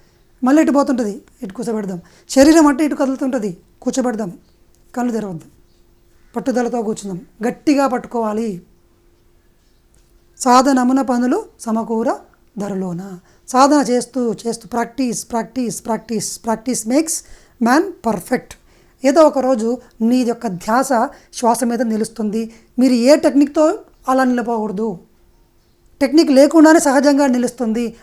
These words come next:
అక్కడి నుంచి మీరు ఎలా ఎక్కడైనా సరే, ఏ టైంలోనైనా సరే, తిన్న తర్వాత అయినా, నిద్ర లేచిన తర్వాత అయినా,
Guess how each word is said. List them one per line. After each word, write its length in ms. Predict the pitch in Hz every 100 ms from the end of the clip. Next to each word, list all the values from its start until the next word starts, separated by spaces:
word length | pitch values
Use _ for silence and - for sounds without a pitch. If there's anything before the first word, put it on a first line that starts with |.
| _ 226
అక్కడి 320 | 240 294 277
నుంచి 200 | 285 294
మీరు 140 | 269
ఎలా 220 | 233 262
ఎక్కడైనా 720 | 269 233 - - 247 226 269 277
సరే, 380 | 240 214 208 202 _ _ _ 240
ఏ 180 | 269
టైంలోనైనా 540 | 285 269 269 269 262 220
సరే, 460 | 214 220 233 214 - _ -
తిన్న 180 | 240 254
తర్వాత 360 | 247 254 269
అయినా, 200 | 277 269
నిద్ర 240 | 247 226 226
లేచిన 260 | 247 269
తర్వాత 220 | 262 262 269
అయినా, 240 | 269